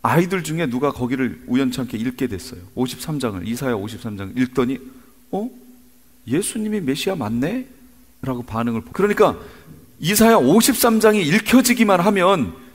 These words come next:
유대인들이 읽고 그거에 대해서 깊이 묵상만 해보면 "예수님이 메시아 맞구나."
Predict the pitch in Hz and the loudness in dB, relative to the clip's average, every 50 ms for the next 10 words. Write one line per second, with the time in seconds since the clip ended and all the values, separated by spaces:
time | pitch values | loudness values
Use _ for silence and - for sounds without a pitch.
0 | - _ _ - 143 208 233 254 240 214 196 180 170 175 175 202 170 - - - | -20 _ _ -4 -2 2 4 4 4 4 4 4 2 4 4 4 2 0 -2 -6
1 | - - - - 170 202 247 247 247 - - 349 240 240 - - 160 208 214 208 | -14 -20 -8 0 4 6 6 6 6 4 4 4 4 4 4 2 6 6 6 8
2 | - 196 185 196 190 - - 185 - - 208 160 131 - - - 185 185 185 180 | 6 6 4 4 2 0 -6 -6 -2 -2 -2 0 0 0 2 2 2 4 4 2
3 | 180 175 220 226 202 185 175 202 220 196 131 95 - - - - - - - - | 4 4 4 6 6 6 6 6 4 4 2 0 -4 -10 -18 -20 -20 -20 -20 -20
4 | - - - - _ _ _ _ _ 143 165 185 - - 180 180 180 185 180 143 | -20 -20 -20 -20 _ _ _ _ _ -4 -2 -2 -2 -2 -6 -6 -6 -6 -4 -2
5 | 113 127 135 - - 180 175 123 85 82 - - 151 160 180 175 185 214 208 143 | 0 -2 -2 -2 -4 -4 -4 -4 -6 -8 -8 -10 -8 -6 -4 -4 -2 -4 -4 -4
6 | 92 | -6